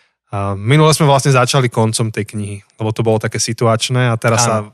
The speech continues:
Speaker 1: vraciame na začiatok a ideme pekne po poriadku.
Speaker 2: Takže ideme na začiatok knihy Kohelet, Kazateľ, Eklesiastes.
Speaker 1: Mhm.
Speaker 2: A, a ideme rozoberať tú, tú predstavu, že keď dokážem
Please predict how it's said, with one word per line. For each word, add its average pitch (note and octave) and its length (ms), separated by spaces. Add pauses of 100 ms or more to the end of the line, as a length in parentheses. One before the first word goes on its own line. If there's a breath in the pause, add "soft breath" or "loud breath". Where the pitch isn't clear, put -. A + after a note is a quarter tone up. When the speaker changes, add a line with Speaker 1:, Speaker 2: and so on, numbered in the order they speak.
(160)
Speaker 1:
vraciame D#3 480
na C3+ 140
začiatok B2+ 480
a G#2+ 140
ideme A2+ 160
pekne G#2 320
po F2+ 100
poriadku. G2+ 480 (280)
Speaker 2:
Takže A2+ 340
ideme D3+ 260
na A#2+ 140
začiatok B2 720 (380 loud breath)
knihy C3 760
Kohelet, B2 560
Kazateľ, A#2 920
Eklesiastes. A2+ 960
Speaker 1:
Mhm. - 20 (160)
Speaker 2:
A, B2+ 160 (540 soft breath)
a - 100
ideme G#3+ 220
rozoberať G3+ 460
tú, F#3 260 (680)
tú - 100
predstavu, C#3+ 920 (880)
že A#2+ 220
keď G3+ 340
dokážem C3+ 680